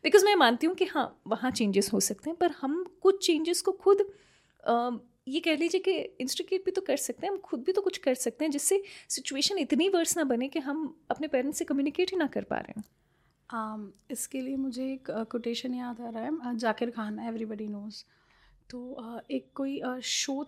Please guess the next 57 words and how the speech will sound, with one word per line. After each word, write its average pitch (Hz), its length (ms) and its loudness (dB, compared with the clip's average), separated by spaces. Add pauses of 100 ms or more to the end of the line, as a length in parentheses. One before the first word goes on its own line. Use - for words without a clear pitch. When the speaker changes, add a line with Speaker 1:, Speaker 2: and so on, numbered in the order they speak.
Speaker 2:
था, 247 100 2
उसका 277 260 -4
छोटा 247 280 -12
सा 262 160 -6
क्लिप 240 320 -10
था 254 200 -14
जो 262 120 -14
कुछ 247 180 -8
दिन 240 140 -4
पहले 233 180 -6
मैंने 233 180 -6
देखा 226 220 -10
था। 233 100 -10
उसमें 262 380 -6
उनका 262 320 -4
ये 269 60 -6
कहना 240 300 -2
था 247 160 -6
कि, 311 300 -6 (840)
अ, 262 80 -4
मतलब 269 240 0
दरअसल 262 380 0
ना 311 100 2
माँ 262 160 6
बाप 247 180 0
आपके 262 180 -4
पैशन 254 320 -2
के 254 140 -2
against 233 280 -6
नहीं 240 100 -4
होते, 226 260 -8
वो 269 100 -8
आपको 247 140 -6
Speaker 1:
हम्म। 262 100 0
Speaker 2:
गरीब 226 260 0
नहीं 233 120 -2
देखना 208 280 -6
चाहते। 196 340 -16
Speaker 1:
राइट, 180 680 -16
Speaker 2:
The 226 80 2
Speaker 1:
राइट। 269 200 6
Speaker 2:
only 269 360 6
thing, 202 220 0
उन्हें 240 180 0
आपको 233 200 -4
गरीब 220 240 -4
नहीं 214 100 -8
देखना। 226 200 -6
अब 233 140 -6
तुम 269 160 4 (420)
श-, - 140 -10
अ, 220 260 -2
एक 262 200 0
रूम 269 180 2
में 277 120 2
बैठ 240 200 4
करके 277 400 -2